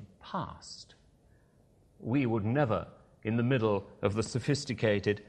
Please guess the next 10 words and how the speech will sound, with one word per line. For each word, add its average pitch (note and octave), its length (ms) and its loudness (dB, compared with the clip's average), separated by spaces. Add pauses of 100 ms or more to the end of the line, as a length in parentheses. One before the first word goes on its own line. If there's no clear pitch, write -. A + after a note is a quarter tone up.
(120)
nineteenth G#2+ 640 0
century, A2 720 -2 (420)
be A2 280 0 (200)
taken A#2 560 0
in G2+ 360 -2 (480)
by G#2 380 2 (200)
lucre's, A2 640 4 (340)
um, F2+ 360 -2 (300)
sordid G2+ 800 2
charms G2 760 -2